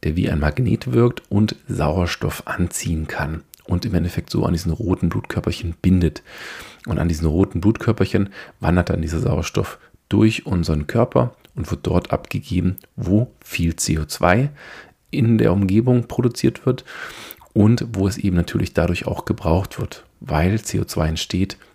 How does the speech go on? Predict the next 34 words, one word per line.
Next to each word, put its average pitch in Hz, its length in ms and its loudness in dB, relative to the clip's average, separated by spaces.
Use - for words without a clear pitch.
über 104 440 6
den - 220 2
Abbau - 400 -4
von - 240 -2
Sauerstoff 90 500 0
in - 80 -4
unseren 78 320 -4
Zellen. 147 380 0
Und 90 280 2
wenn 85 200 2
ein 80 300 -2
hohes, 101 420 2
ähm, 87 400 -2
ja, 80 120 -2
eine 82 200 0
hohe 95 180 4
Nachfrage 85 440 0
an 78 100 0
Sauerstoff 87 520 0
ist, - 300 -4
dann 98 340 0
wird - 180 -8
auch - 200 -4
wiederum 82 340 2
viel 92 260 -2
C - 180 -4
O - 60 -2
zwei - 260 -4
bei 78 80 -2
uns 80 280 -2
ins 107 220 -2
Blut - 280 -2
gespielt - 580 -2
und 90 260 -2